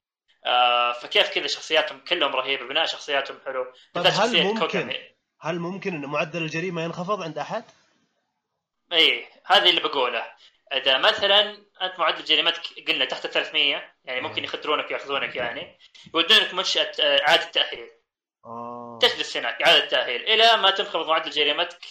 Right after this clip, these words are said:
Speaker 1: إلى تحت المية. أوكي، أنت شخص ممكن تقابل إنك، آه، تعيش في المجتمع مرة ثانية، يطلعونك. ف، إيه، زي كذا. حتى المفتشين، يعني حتى المنفذين ممكن يعني ينخفض معدل جريمتهم، لكن انخفاض معدل الجريمة صعب.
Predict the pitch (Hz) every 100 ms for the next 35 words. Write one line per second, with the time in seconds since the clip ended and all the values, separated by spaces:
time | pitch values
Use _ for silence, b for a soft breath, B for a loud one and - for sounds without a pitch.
0 | - - 139 123 - 147 151 190 165 147
1 | 131 143 156 - - 147 - - 139 -
2 | _ - 147 139 135 120 120 - - 120
3 | 117 110 139 127 131 127 135 113 117 -
4 | 127 190 202 - _ _ _ 175 175 143
5 | 123 113 - - _ _ _ _ _ _
6 | _ _ _ _ _ _ _ _ - 147
7 | 135 135 135 127 123 - - - _ _
8 | - 185 156 214 165 - 247 - 190 180
9 | 180 - - 151 135 135 185 175 151 -
10 | 160 160 160 151 120 120 123 _ _ 170
11 | - 135 135 131 - 131 131 - 139 160
12 | 175 170 175 - 196 175 165 165 165 147
13 | 151 113